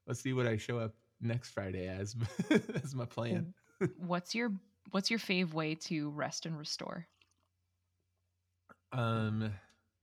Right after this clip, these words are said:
Speaker 1: my fave way is to, uh, watch baseball, which it's not quite baseball season yet, <clears throat> but, um,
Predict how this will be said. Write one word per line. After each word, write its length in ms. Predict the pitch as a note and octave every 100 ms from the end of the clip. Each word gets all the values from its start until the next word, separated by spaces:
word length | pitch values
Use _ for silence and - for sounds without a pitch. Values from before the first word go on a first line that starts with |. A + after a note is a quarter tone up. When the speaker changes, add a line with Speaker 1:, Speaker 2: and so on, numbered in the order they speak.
| _ _ _ _
Speaker 1:
my 120 | B2 A2+
fave 540 | - D#3+ F3+ F3 B2+
way 520 | A2 G2+ F#2+ G2 F#2+ _
is 680 | G#2 G#2 G2+ G2+ G2+ G#2 - - - -
to, 640 | A#2+ G#2 G2+ G2+ G2+ G2 - G2+
uh, 500 | G2 G2 F#2+ F#2+ - -
watch 320 | G2+ G#2 -
baseball, 420 | G#2+ - B2+ C3
which 180 | A#2+ -
it's 140 | -
not 200 | A#2+ A2+
quite 340 | - - - -
baseball 320 | - - -
season 300 | - - F#2
yet, 200 | A#2 C3+ _ - - _ -
<clears throat> 360 | A3 B2+ G2+ G#2 G#2
but, 340 | C#3+ A#2+ - - - - _ _ _ _ _ _ C3
um, 540 | A2+ G#2+ G2+ G2